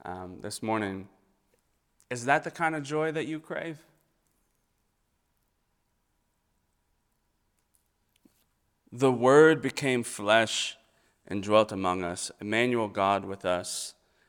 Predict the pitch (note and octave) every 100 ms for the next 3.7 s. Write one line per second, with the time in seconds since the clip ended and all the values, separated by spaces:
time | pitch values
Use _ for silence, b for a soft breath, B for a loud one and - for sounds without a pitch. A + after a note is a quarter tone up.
0 | _ G2+ G2 - G2 - - G#2+ G2+ B2
1 | C#3+ - B2+ B2 G#2 G2 F#2 F2 F2+ F2
2 | - b b b - F2+ F2 - F#2+ F#2
3 | F#2+ - E2+ - - -